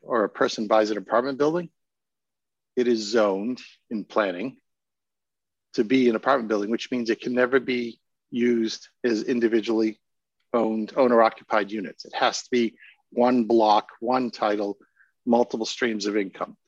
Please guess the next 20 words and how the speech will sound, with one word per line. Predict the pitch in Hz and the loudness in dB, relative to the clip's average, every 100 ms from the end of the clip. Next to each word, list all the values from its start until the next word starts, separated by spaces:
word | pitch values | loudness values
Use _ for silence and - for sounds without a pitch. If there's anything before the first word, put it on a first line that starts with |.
| _ _ _ | _ _ _
So | - 127 | 0 2
there's | 120 | 2
no | 131 127 | 2 0
premium | - - 143 135 120 107 101 | 0 2 4 4 0 -2 -6
you | 92 | -2
get | 101 87 - - | -2 -2 -6 -8
for | 104 | -6
converting | 117 107 117 117 110 | -6 0 2 2 0
it | 104 | -2
into | 101 - 113 113 | -4 -2 0 0
owner-occupied | 110 104 107 - - 85 82 | 2 2 2 -2 -4 -4 -4
'cause | 101 98 | -10 -8
you | 104 | -10
can't. | - 117 - - - _ _ _ _ _ _ _ _ - | -6 -8 -8 -18 -20 _ _ _ _ _ _ _ _ -6
You'd | 98 | -2
have | 120 110 | 0 -2
to | 113 | -2
go | 110 | -2
get | 107 110 | 0 0
a | 107 | 0